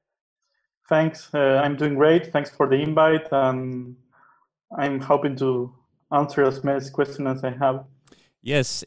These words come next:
Speaker 2: and, uh, before we get started, we actually sent a bunch of questions to Federico.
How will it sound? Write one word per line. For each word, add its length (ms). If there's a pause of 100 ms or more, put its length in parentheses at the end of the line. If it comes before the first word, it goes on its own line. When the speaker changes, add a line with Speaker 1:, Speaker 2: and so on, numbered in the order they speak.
Speaker 2:
and, 380
uh, 240
before 540
we 140
get 180
started, 420
we 140
actually 280
sent 280
a 40
bunch 220
of 60
questions 400
to 100
Federico. 640